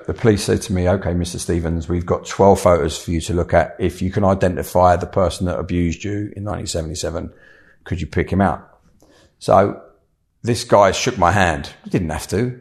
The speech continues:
but he's made a point of shaking my hand and he's trying to crush my hand. And I thought, "You ain't intimidating me. You have come this far. It's not happening." So I thought, "I'm gonna make you earn your money." So I knew straight away it was number four. Straight, as soon as I looked at it, "That's Nigel Clayton." I knew.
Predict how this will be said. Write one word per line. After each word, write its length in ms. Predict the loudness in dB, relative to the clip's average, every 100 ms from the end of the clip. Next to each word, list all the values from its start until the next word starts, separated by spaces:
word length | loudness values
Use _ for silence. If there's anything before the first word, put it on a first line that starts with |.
| _
but 100 | -8
he's 120 | -4 2
made 180 | 2
a 40 | 2
point 220 | -2 -2
of 40 | 0
shaking 300 | 0 0 -2
my 160 | -2
hand 200 | -2 -4
and 80 | -6
he's 220 | -6 -8
trying 240 | 0 0 0
to 80 |
crush 300 | 2 0 0
my 120 | -2 -2
hand. 240 | -2 -2
And 100 | -4
I 60 | -4
thought, 440 | -2 -2 -2 -10 -20 _ _ -2
"You 280 | 2 4
ain't 220 | 4 2 0
intimidating 720 | 0 0 0 2 0 -2 -4
me. 320 | -4 -6 -10
You 240 | -2 2 4
have 120 | 2
come 240 | 2 2
this 160 | 0 -2
far. 360 | 0 0 0 -2
It's 240 | -4 -2
not 200 | 0 0
happening." 440 | -2 -4 -8 -8 -12 _ _ _ _
So 140 | 0
I 20 | 2
thought, 180 | 4 2
"I'm 40 |
gonna 120 | 2
make 200 | 2 2
you 120 | 0 0
earn 120 | 0
your 120 | -2
money." 260 | -4 -6 -6
So 160 | -2
I 20 |
knew 180 | 4 4
straight 240 | 6 6 6
away 240 | 4 2
it 80 | 0
was 100 | -2
number 220 | -2 -2
four. 320 | -2 -2 -4
Straight, 300 | -6 -2 -2
as 60 | 0
soon 140 | -2 2
as 80 |
I 60 | 2
looked 240 | 2 0 -4
at 60 |
it, 320 | -6 -10 _
"That's 240 | -8 -8 -6
Nigel 300 | -8 -8 -6
Clayton." 320 | -4 -4 -4
I 60 | -4
knew. 280 | -2 -2